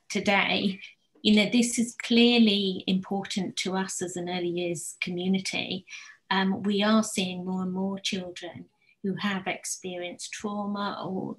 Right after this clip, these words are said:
who are displaying behaviours that concern us. Um, but I think there's a huge amount of hope here, because all of, all of you are working, um,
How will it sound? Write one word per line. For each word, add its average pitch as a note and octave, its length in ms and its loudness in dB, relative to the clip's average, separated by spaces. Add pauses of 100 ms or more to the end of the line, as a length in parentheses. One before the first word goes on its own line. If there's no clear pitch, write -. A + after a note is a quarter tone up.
(140)
who G3+ 160 -2
are G3 120 -4
displaying F#3+ 640 -2
behaviours F#3+ 640 -4
that F#3+ 140 -6 (420)
concern G3 600 -4
us. - 380 -14 (460)
Um, F#3+ 360 -4 (400)
but G#3 120 -2
I G3+ 120 2
think G#3 340 0
there's G3+ 220 -2
a G#3+ 40 0
huge G3+ 360 0
amount F3+ 280 -2
of F#3+ 80 -6
hope G#3 340 -2
here, F3 300 -10
because F3 680 -6 (360)
all G#3+ 360 6
of, F#3 140 -4 (480)
all G3+ 300 6
of F#3 140 2
you F3 480 0
are F3+ 200 0
working, F3+ 680 0 (460)
um, F3+ 520 -6